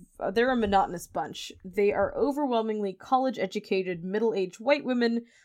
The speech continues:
who have professional careers in traditionally female roles, such as nurses, teachers, or caretakers.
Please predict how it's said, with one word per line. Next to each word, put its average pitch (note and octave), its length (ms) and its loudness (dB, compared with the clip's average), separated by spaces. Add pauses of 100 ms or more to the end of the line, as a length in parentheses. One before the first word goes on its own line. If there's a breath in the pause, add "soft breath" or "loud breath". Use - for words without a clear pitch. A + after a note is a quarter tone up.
(100)
who B3 100 -2
have C#4 260 2
professional A3+ 500 -2
careers F#3 460 -8
in F#3+ 160 -6
traditionally E3+ 520 -8
female A#3 440 -4
roles, F#3+ 360 2
such - 160 -8
as E3 160 -10
nurses, F#3+ 440 -4
teachers, E3+ 460 -10
or D3+ 80 -4
caretakers. - 960 -8